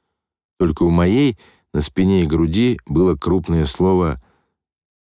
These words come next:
«дайвер». В ванной было все необходимое: мыло и шампунь, зубная щетка и мелкие средства личной гигиены,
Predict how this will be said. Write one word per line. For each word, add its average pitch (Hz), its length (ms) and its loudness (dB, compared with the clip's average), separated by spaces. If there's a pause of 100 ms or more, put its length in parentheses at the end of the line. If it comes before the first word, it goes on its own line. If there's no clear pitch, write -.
«дайвер». 73 800 -2 (1600)
В 73 80 -2
ванной 104 360 2
было 90 260 2
все 87 200 -4
необходимое: 67 880 -2 (300)
мыло 107 300 2
и 85 80 0
шампунь, 87 640 -2 (100)
зубная 78 440 0
щетка 98 440 -2
и 73 80 2
мелкие 80 400 0
средства 76 460 -2
личной 71 340 -2
гигиены, 78 640 0